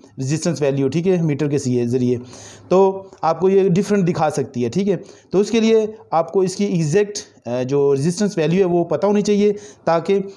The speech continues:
आप इसको, अ, चेंज करें, तो ये फॉल्ट एफ़ फ़ोर जो है वो,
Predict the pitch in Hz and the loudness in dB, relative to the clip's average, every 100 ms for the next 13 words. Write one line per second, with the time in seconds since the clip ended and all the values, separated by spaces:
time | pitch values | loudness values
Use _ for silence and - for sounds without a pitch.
0 | - 151 151 - 208 226 214 - - 127 | -4 -2 -2 -2 -2 -2 -6 -16 -4 -2
1 | 127 175 202 196 196 190 170 165 160 151 | 0 0 0 0 0 0 2 2 2 0
2 | 156 156 - - 143 151 156 170 170 156 | 0 -6 -8 -4 -2 -2 -2 0 2 2
3 | 147 180 | 2 0